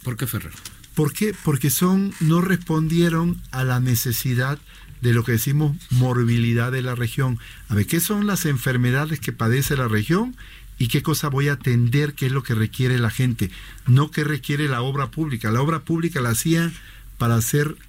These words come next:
Speaker 2: negocio, como dice bien mi querido Pedro, para hacer obra y entonces justificar la obra y pagar una obra con montos súper elevados y concesionar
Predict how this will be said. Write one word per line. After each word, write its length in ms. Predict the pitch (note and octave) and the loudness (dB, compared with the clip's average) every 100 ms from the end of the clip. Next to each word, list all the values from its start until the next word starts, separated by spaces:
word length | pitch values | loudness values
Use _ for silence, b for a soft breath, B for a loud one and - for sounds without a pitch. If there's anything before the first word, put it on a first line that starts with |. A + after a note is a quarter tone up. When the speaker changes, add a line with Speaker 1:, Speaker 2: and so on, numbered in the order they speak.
| A#2+ | -2
Speaker 2:
negocio, 500 | B2 A#2 D3 D#3+ D#3 | 2 2 0 -2 -4
como 200 | B2 A#2+ | -2 0
dice 240 | C3 D3 | 0 0
bien 240 | B2+ C#3+ | 0 2
mi 120 | C#3+ C3 | 0 0
querido 320 | A#2+ C3+ B2 | 0 0 0
Pedro, 280 | C3 C3 F3+ B B B - | 0 0 -2 B B B -6
para 160 | A#2+ A#2 | -2 0
hacer 380 | A2 D3 D#3 C#3+ B B - | 0 0 0 -4 B B -4
obra 460 | D3+ F3+ F3 F3+ - - - A#2 | 0 2 0 -4 -12 -20 -12 -4
y 100 | B2 | -2
entonces 320 | A#2+ D3 F3 | -2 0 0
justificar 640 | D3 - A#2+ A#2+ C3 D3 | 0 -2 -2 -2 -2 -2
la 140 | F3 D3+ | 0 0
obra 260 | D3+ E3+ | 0 0
y 60 | D#3+ | 0
pagar 340 | B2 A2+ B2+ | 0 0 2
una 220 | D3 D3+ | 2 2
obra 360 | C#3+ D3 E3+ F3 B B B - | 2 2 2 0 B B B -2
con 200 | B2+ B2 | 4 6
montos 380 | C3 E3 E3+ E3 | 6 4 2 0
súper 300 | E3+ D#3 D#3 | 0 0 0
elevados 560 | D3 C#3+ E3+ F#3+ A#2+ - | 2 2 2 0 -2 2
y 100 | C#3 | 2
concesionar 1040 | D3+ D3+ C#3 D3 - C#3+ C#3+ D#3 G3 A3 | 4 2 2 0 2 4 6 4 2 -2